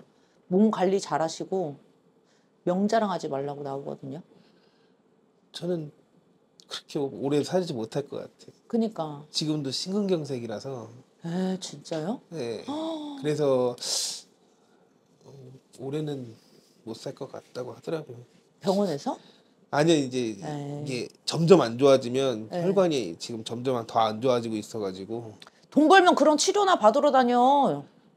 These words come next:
Speaker 2: 돈을 못 버니까요.
Speaker 1: <laughs> 그거 뭐 치료받는 거 뭐 얼마나 한다고.
Speaker 2: 비싸더라고요.
Speaker 1: 혈관에 좋은 뭐 그런 치료 같은 거 있잖아.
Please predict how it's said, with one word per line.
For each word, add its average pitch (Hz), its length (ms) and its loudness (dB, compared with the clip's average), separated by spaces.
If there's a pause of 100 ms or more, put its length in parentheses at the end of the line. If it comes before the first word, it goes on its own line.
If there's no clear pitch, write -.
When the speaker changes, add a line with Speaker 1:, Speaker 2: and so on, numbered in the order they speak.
(400)
Speaker 2:
돈을 208 260 -2
못 147 260 -8
버니까요. 156 320 -6 (420)
Speaker 1:
<laughs> - 1300 -14
그거 302 180 6
뭐 254 120 6
치료받는 302 580 4
거 208 80 4
뭐 170 180 4
얼마나 185 360 0
한다고. 170 800 -4
Speaker 2:
비싸더라고요. 160 540 -2
Speaker 1:
혈관에 320 460 6
좋은 190 440 -4
뭐 160 140 0
그런 - 260 -12
치료 233 280 -10
같은 208 240 -12
거 170 120 -14
있잖아. - 360 -18